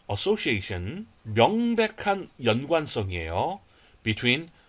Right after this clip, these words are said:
children's shoe size, 아이들의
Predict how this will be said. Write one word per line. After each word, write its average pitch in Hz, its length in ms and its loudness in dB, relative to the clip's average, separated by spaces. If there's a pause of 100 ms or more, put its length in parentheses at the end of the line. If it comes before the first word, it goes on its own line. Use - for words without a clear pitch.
children's 196 520 -2
shoe 214 260 0
size, 90 880 -2 (560)
아이들의 123 720 2